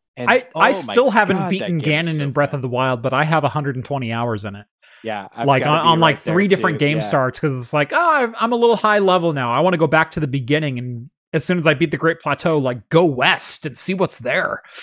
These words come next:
Speaker 1: Yeah.
Speaker 2: <laughs>
Speaker 1: There's just so much, and, uh,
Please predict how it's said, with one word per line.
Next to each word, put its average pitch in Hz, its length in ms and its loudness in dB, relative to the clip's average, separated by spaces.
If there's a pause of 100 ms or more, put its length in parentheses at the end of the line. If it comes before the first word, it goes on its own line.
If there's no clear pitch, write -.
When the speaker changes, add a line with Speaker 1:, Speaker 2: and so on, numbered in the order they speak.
Speaker 1:
Yeah. 110 360 -2
Speaker 2:
<laughs> - 1300 -20
Speaker 1:
There's 127 240 -8
just - 320 -10
so 151 220 -8
much, 117 540 -10
and, 113 300 -12
uh, 98 280 -8